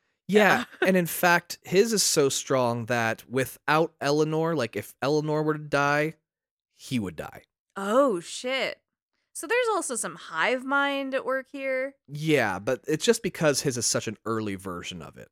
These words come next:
Speaker 2: Gotcha.
Speaker 1: We also find out the origin of the Big Sister program.
Speaker 2: Hmm.
Speaker 1: They put the oldest of the little sisters into an especially designed suit and basically gave her the Marvel superhero workout routine.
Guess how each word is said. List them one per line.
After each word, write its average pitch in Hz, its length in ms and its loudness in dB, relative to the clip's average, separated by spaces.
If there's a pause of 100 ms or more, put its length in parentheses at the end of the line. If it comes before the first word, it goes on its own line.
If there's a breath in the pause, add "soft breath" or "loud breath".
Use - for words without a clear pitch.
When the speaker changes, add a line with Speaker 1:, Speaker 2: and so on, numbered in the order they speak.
(160)
Speaker 2:
Gotcha. 151 520 -8 (400)
Speaker 1:
We 147 100 6
also 240 260 6
find 135 280 2
out 120 140 2
the 117 80 0
origin 113 360 2
of 101 80 -6
the 95 60 -12
Big 101 220 -6
Sister - 360 -2
program. - 480 -14 (180)
Speaker 2:
Hmm. 277 340 -10 (600)
Speaker 1:
They 208 140 6
put - 220 4
the 151 220 -6
oldest 151 680 0 (180)
of 117 100 -2
the 117 80 -2
little 113 180 0
sisters 104 680 -2
into 117 400 -4
an 107 60 -4
especially 160 420 -2
designed 123 380 0
suit 120 440 0
and 104 220 -8
basically 180 400 2
gave 127 240 0
her 139 80 0
the 113 80 0
Marvel 107 460 -2
superhero 98 580 -4
workout 85 380 -6
routine. - 340 -16